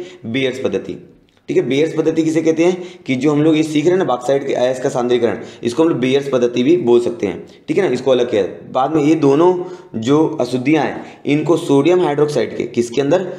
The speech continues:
Sodium एन ए ओ एच, इसके अंदर भिगो कर रख दिया जाता है। इस टंकी के अंदर क्या करेंगे, गर्म करेंगे। एक सौ चालीस डिग्री सेल्सियस से लेकर एक सौ पचास डिग्री सेल्सियस तक क्या करेंगे,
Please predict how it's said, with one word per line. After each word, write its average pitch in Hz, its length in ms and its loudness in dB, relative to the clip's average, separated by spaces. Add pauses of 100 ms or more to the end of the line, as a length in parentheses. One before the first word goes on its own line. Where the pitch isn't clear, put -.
(140)
Sodium 139 360 2
एन 135 160 0
ए 165 80 2
ओ 139 120 4
एच, - 340 0
इसके 143 380 0
अंदर 143 260 2
भिगो 123 240 4
कर 123 160 2
रख 113 160 -2
दिया 110 160 0
जाता 95 220 -2
है। 87 220 -10 (280)
इस 139 200 -4
टंकी 131 280 0
के 156 80 0
अंदर 135 260 2 (360)
क्या 123 100 -2
करेंगे, 139 280 0
गर्म 127 300 0
करेंगे। 107 220 -2 (200)
एक 123 120 2
सौ 151 100 -4
चालीस 139 320 -2
डिग्री 139 220 0
सेल्सियस 131 400 -2
से 127 60 2
लेकर 127 300 2 (280)
एक 123 120 -2
सौ - 120 0
पचास 135 360 0
डिग्री 143 200 2
सेल्सियस 131 360 0
तक 131 120 -2
क्या 120 120 0
करेंगे, 120 420 2